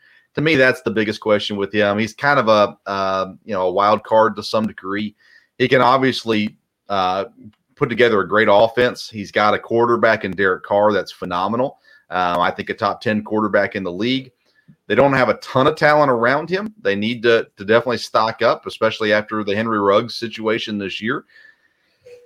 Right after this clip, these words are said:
Uh, Vegas needed a splash, though. I mean, they're in Vegas. They can't just hire, you know, a, a boring guy. They gotta have some kind of entertainment there as well. And, and McDaniels will be entertaining, I think. <laughs> Um, will he be a good head coach? Will he succeed?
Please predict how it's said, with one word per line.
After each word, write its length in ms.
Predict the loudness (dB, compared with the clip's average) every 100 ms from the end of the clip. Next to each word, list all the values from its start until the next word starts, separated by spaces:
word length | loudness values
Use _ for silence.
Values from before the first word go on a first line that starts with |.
| _ _ _ _ 2
Uh, 300 | 6 6 6
Vegas 420 | 6 6 2 2
needed 220 | 4 4
a 60 | 2
splash, 520 | 0 2 4 2 0
though. 220 | 2 4
I 80 | 2
mean, 160 | 2
they're 180 | 2 2
in 160 | 2 0
Vegas. 460 | 0 0 -2 -6
They 100 | -8
can't 260 | -6 -4 -4
just 160 | -4 -4
hire, 640 | -2 0 2 2 0 -4
you 120 | -4
know, 240 | 4 6 6
a, 60 | 2
a 80 | -4
boring 520 | -4 -2 0 0 0
guy. 320 | 0 0 0
They 140 | -2 -2
gotta 240 | 0 0
have 180 | -2 -4
some 160 | -6
kind 220 | -4 -2 0
of 100 | 0
entertainment 640 | -2 -4 -4 -4 -6 -8
there 240 | -4 -2 -4
as 140 | -6
well. 440 | -2 2 4 4
And, 260 | 2 0 -10 -8
and 340 | -4 -2 -2
McDaniels 840 | -2 -4 -2 0 0 0 -2 -2 -2
will 340 | 2 2 0
be 280 | -4 -4 -2
entertaining, 580 | -2 -2 0 0 -2 -4
I 80 | -4
think. 380 | -4 -8 -8 _
<laughs> 480 | -8 -6 -4 -4 0
Um, 280 | 0 0 -4 _ _ 2
will 140 | 4
he 120 | 6
be 140 | 4 2
a 100 | 4
good 200 | 2 2
head 240 | 0 -2
coach? 340 | 0 0 -2
Will 140 | -4 -2
he 100 | -2
succeed? 760 | -4 -16 -14 -10 -8 -8 -12